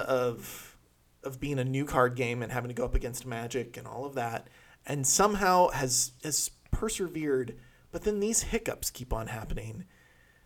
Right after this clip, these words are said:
such as the production issues, such as now this tournament failing, that just keeps on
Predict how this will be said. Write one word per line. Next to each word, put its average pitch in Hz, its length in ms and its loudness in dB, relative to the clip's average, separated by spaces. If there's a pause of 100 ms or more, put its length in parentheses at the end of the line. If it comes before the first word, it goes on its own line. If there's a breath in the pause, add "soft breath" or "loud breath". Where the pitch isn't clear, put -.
(160 soft breath)
such - 340 4
as 156 140 2
the 165 60 0
production 190 520 4
issues, - 560 -6
such 135 240 -2
as 147 140 0
now 151 200 6
this 160 180 2
tournament 180 600 0
failing, 120 460 0
that 165 140 2
just - 280 0 (420)
keeps - 240 -8
on 196 160 -4